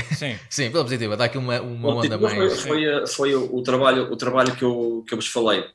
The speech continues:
Speaker 3: de, de, de, da Isabel. Pá,
Speaker 1: Exato.
Speaker 3: eu e o Ricardo, Ricardo J. Rodrigues, um grande parceiro de reportagem, abraçamos, abraçamos esta causa, pá, e, e, hum,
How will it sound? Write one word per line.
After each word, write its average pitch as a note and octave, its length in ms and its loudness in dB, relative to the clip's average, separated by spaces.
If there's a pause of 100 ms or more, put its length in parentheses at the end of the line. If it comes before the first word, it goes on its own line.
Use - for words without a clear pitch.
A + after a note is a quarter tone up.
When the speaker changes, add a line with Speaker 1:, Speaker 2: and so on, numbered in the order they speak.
(220)
Speaker 3:
de, G#2 280 0
de, G2+ 760 0
de, G2 220 -2
da G#2+ 80 2
Isabel. G#2 460 -2 (640)
Pá, A2 280 4
Speaker 1:
Exato. G2 340 -10
Speaker 3:
eu A#2+ 180 2
e A#2+ 100 2
o - 20 2
Ricardo, B2+ 420 2
Ricardo G#2 320 -4
J. A2 60 -6
Rodrigues, G#2+ 500 -6
um F#2+ 60 -12
grande F#2+ 180 -10
parceiro G2 360 -10
de G2 100 -12 (240)
reportagem, A#2 560 -4 (440)
abraçamos, A2 600 -2
abraçamos A2+ 600 -2
esta A2+ 200 -8
causa, D#3+ 380 -2
pá, - 200 0 (280)
e, D3+ 320 -2
e, E3 320 4
hum, F3 520 -2